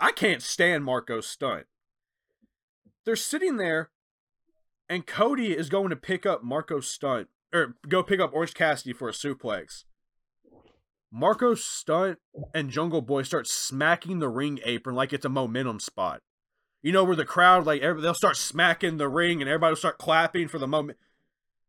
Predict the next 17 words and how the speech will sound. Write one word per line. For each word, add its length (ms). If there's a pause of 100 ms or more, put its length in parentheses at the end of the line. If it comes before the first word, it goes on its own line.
(360)
It 100
wasn't 260
a 40
momentum 400
spot. 400 (1600)
It 60
was 120
a 40
suplex. 840 (1400)
Stop 280
smacking 540
the 160
apron. 500 (1700)
So, 720 (1000)
uh, 580 (1800)
there 200
was, 300